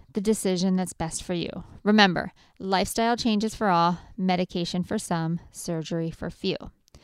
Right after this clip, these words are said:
Knowing the information, would you still want to take this med? Knowing the information, do the benefits outweigh the risks, or do the risks outweigh the benefits?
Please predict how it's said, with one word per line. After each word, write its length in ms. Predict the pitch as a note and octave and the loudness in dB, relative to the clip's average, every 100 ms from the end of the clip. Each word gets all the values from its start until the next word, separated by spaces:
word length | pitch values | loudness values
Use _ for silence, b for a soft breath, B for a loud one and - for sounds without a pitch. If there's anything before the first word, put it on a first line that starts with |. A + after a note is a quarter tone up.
| b b b b b | b b b b b
Knowing 680 | G#3 A3+ A#3 B3+ C4 C#4 G3 - | 6 8 8 8 4 2 -2 -6
the 220 | G3+ A3+ G#3+ | -2 -2 0
information, 920 | G#3 A3+ A3+ D4+ D#4 - F3 F3 F#3+ b b | -2 0 2 2 2 0 0 0 -4 b b
would 580 | G3 G3+ G#3+ A3+ G#3+ F#3+ | 0 6 8 6 4 0
you 240 | G#3 G#3 G#3 | 0 2 0
still 680 | - - C#4 C4 E3+ F3+ | -2 -2 0 2 2 0
want 360 | G3+ F#3+ F3+ - | -2 -4 -4 -6
to 100 | A3 | -8
take 580 | - G3 E3 D#3+ - - - _ _ _ - | -8 -6 -6 -8 -12 -20 -20 _ _ _ -6
this 220 | F3+ - | -6 -4
med? 300 | C4+ - - - - _ _ _ _ - | -4 -4 -8 -16 -20 _ _ _ _ 0
Knowing 340 | G3+ G#3 A#3 | 2 2 0
the 120 | A#3+ | -2
information, 600 | A#3+ A#3 C4+ G#3+ G3+ G3 G3+ B B B B G3+ F#3 | -2 -2 2 2 2 -2 -4 B B B B -10 2
do 300 | A#3 A#3 A3+ | 4 4 4
the 240 | G#3 A3 | 4 2
benefits 600 | F3+ A3 G#3 B3+ C4+ C4 - | 2 0 2 0 -2 -4 -2
outweigh 460 | G#3 - G3 F#3 | -4 -2 -2 -2
the 120 | F#3 F3+ | -2 -4
risks, 480 | D#3+ F3 - - - | -4 -6 -6 -10 -4
or 120 | G#3+ | -2
do 120 | G3 | -2
the 100 | F#3 | -2
risks 380 | E3 D#3+ - - | -4 -6 -8 -8
outweigh 300 | E3+ - D#3+ | -6 -4 -6
the 100 | F#3 | -2
benefits? 580 | A#3 A3+ - - - | -2 -2 -4 -8 -10